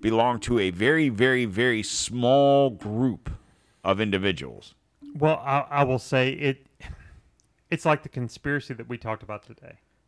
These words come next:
Speaker 1: Right.
Speaker 2: We look at it on the surface level.
Speaker 1: Right.
Speaker 2: We're looking at it on this level.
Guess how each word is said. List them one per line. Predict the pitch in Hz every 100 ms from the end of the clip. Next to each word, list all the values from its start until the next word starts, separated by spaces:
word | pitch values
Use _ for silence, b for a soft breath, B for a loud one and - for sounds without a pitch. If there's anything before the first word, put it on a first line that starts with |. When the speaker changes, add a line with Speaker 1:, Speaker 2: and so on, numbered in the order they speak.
| _
Speaker 1:
Right. | 92 85 -
Speaker 2:
We | 120 120
look | 110 113 127 131
at | 135 123
it | 120 _ -
on | 131 120 117
the | 117 113 107
surface | - - - - - 143 - 131 -
level. | 117 110 98 107 _ _ _ _
Speaker 1:
Right. | 87 64 - _ _ _ _ _ -
Speaker 2:
We're | 139 190
looking | 208 165
at | 143
it |
on | 127 117
this | 117 -
level. | 110 104 113